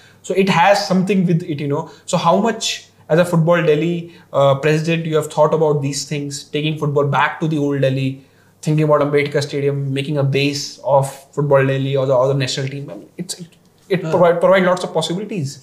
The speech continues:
Speaker 2: See, since I've come in as president, uh,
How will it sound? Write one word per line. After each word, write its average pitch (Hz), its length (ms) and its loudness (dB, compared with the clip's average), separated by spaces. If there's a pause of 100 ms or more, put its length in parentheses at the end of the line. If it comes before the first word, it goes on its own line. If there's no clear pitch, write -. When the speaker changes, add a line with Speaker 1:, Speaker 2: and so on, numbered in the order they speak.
Speaker 2:
See, 147 180 -10
since 113 640 -10
I've 107 380 -4 (180)
come 95 240 -6
in 92 240 -10 (120)
as 87 100 -16 (100)
president, 87 680 -12 (260)
uh, 87 260 -16